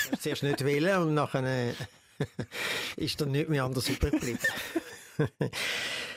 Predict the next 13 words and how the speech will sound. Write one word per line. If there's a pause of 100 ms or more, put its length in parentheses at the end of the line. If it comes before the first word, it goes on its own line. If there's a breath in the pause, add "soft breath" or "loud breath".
(100)
Also
du
hast
ja
schon
fäng-,
viele
kleine
Formate
und
viele
kleine
Genres